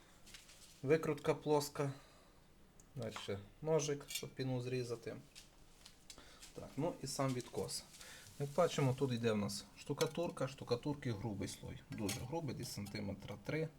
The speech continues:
Е, зверху взагалі ще більше. От. Ну, тут видно, о, палиця ж влазить. Ну так, сантиметрів п'ять там точно є.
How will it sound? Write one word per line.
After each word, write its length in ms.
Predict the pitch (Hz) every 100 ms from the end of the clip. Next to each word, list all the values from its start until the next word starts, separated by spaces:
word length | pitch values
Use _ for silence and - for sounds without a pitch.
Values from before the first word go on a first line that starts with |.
| - - - - - - -
Е, 200 | - 101 104
зверху 400 | 104 113 98 -
взагалі 440 | - 101 110 151 147
ще 160 | 160
більше. 400 | 143 143 131 -
От. 300 | 135 127 - - - - - - - - 120
Ну, 60 | 113
тут 160 | 110 113
видно, 300 | 113 110 110
о, 180 | 107 104 - - -
палиця 420 | 110 110 - 113
ж 220 | - - -
влазить. 640 | 110 110 110 107 110 - - - - - - - -
Ну 140 | 147 -
так, 120 | - -
сантиметрів 600 | - 104 98 113 107 104 104
п'ять 260 | 104 104
там 160 | 110 107
точно 340 | 101 98 - 101
є. 100 | 92